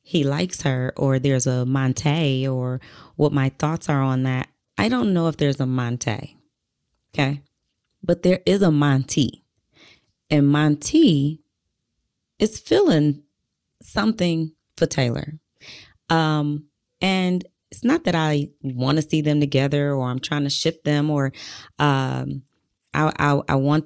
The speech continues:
I want them to be this couple. I do just like to see, um, I fir-, I like, first of all,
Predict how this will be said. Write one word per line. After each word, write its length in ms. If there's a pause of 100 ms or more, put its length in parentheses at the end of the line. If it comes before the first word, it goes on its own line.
(160)
I 60
want 300
them 240
to 120
be 300
this 240
couple. 600 (760)
I 120
do 340
just 320
like 240
to 140
see, 720 (320)
um, 600 (680)
I 100
fir-, 380 (100)
I 140
like, 460 (560)
first 300
of 120
all, 480